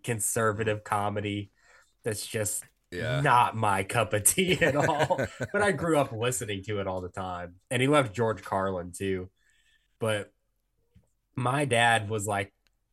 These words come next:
Speaker 1: the person, and I'm so glad that we never, like, he wasn't the person to go out into public anywhere at all, ever. Like, if, like, he would never go to, like, a party or hang out somewhere casually. And I'm glad he wasn't,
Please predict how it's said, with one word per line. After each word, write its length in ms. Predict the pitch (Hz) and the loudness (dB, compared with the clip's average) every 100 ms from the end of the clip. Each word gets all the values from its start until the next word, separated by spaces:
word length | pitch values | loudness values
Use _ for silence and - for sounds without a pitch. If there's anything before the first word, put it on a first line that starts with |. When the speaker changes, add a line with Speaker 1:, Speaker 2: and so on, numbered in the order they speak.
| _ _ _ | _ _ _
Speaker 1:
the 240 | 135 113 110 | -8 -6 -6
person, 680 | - 120 113 110 104 98 - | 0 0 2 0 -2 -4 0
and 160 | 117 | 2
I'm 160 | 127 127 | 2 0
so 300 | - 196 156 | 2 4 4
glad 580 | 117 107 110 104 95 92 | 2 2 4 4 4 -2
that 180 | 90 | -4
we 200 | 104 113 | -4 -4
never, 300 | 107 101 101 95 | 0 0 0 -2
like, 180 | 110 107 | -2 -2
he 160 | 175 | 0
wasn't 280 | 131 117 110 | 2 2 0
the 80 | 98 | -2
person 340 | - 107 101 | 0 0 0
to 60 | 95 | 0
go 160 | 98 | 2
out 80 | 98 | 4
into 160 | 92 92 | 2 -2
public 440 | - 110 107 104 101 | -2 0 0 -2 -2
anywhere 400 | 101 104 95 90 | 0 2 2 2
at 80 | - | 2
all, 300 | 95 95 92 | 4 4 2
ever. 380 | 90 104 101 - _ - - - - | 0 0 -2 -4 _ -20 -20 -20 -2
Like, 180 | 95 - | -2 0
if, 240 | 113 98 104 - | -2 -4 -6 0
like, 180 | 110 - | 0 4
he 80 | |
would 140 | 117 110 | 2 4
never 180 | 107 104 | 4 6
go 80 | 101 | 6
to, 60 | |
like, 140 | 98 95 | 4 2
a 60 | |
party 600 | - 107 95 92 98 98 _ _ _ | -2 2 2 2 -2 -4 _ _ _
or 80 | 107 | -2
hang 300 | 92 113 98 | 2 4 4
out 160 | 95 90 | 4 4
somewhere 320 | 101 98 98 | 2 2 0
casually. 720 | - 101 104 104 104 107 107 - - - - - | 2 2 2 2 2 0 -4 -14 -20 -20 -12 -2
And 100 | 120 | 2
I'm 180 | 117 110 | 2 2
glad 340 | 107 120 123 | 2 4 4
he 100 | 123 | 2
wasn't, 500 | 110 107 107 113 95 | 2 2 2 -2 -4